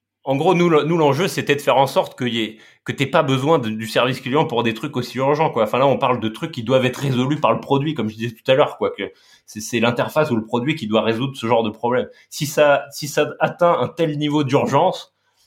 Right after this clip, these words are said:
euh, bah, tu, enfin, tu t'organises en fonction, quoi. Euh, et nous, tu vois, p-, pourtant, de, dans le train, c'est vrai que tu peux avoir des trucs, euh, urgents, euh,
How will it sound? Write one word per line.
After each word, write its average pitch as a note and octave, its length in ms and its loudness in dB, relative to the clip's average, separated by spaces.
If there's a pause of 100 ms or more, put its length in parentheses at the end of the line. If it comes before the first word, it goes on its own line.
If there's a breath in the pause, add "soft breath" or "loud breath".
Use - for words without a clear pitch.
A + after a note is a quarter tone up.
(560)
euh, - 320 -8
bah, A2 200 0
tu, A#2+ 120 -12
enfin, B2 180 -4
tu - 140 -10
t'organises C3+ 500 0
en B2+ 60 2
fonction, D#3 400 -4
quoi. - 240 -8 (140)
Euh, F#2 180 -14 (580 soft breath)
et A#2+ 60 -4
nous, F3 120 2
tu F3+ 100 -2
vois, C#3+ 320 4
p-, - 80 -10 (100)
pourtant, - 280 0
de, A2+ 160 0
dans A2+ 160 2
le A2+ 80 -2
train, D#3 180 -4
c'est B2 120 -4
vrai C3+ 140 2
que - 60 -14
tu A2 100 -12
peux A2+ 120 0
avoir A2 180 4
des G2 120 -4
trucs, A#2 260 -6
euh, F2 200 -4
urgents, A#2 540 2
euh, F#2 140 -6